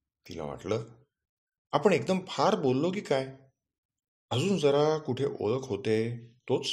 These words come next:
पण दिनकर या रागीट आविर्भावावर लट्टू होता. पुन्हा तो तिची नक्कल करीत म्हणाला, "म्हणे, मी आत्तापर्यंत खूप कादंबऱ्या वाचल्यात.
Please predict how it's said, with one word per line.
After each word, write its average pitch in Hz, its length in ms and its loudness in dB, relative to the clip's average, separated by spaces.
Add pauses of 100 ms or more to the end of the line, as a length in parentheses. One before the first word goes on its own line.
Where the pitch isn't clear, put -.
(1500)
पण 147 140 4
दिनकर 117 520 2
या 139 100 4
रागीट 101 560 -4
आविर्भावावर 101 680 -2
लट्टू 104 360 -6
होता. 80 200 -8 (1300)
पुन्हा 151 300 4
तो 185 180 2
तिची 143 280 0
नक्कल 135 380 0
करीत 123 280 0
म्हणाला, 87 360 -6 (800)
"म्हणे, 147 180 8
मी 170 100 6
आत्तापर्यंत 139 580 4 (160)
खूप 156 600 2
कादंबऱ्या 107 480 4
वाचल्यात. 71 340 -4